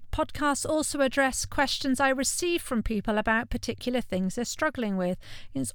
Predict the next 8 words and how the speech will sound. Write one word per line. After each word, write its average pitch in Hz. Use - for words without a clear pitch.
all 254
about 220
easing 220
that 202
sense -
of 226
doubt. 208
Thirdly, 208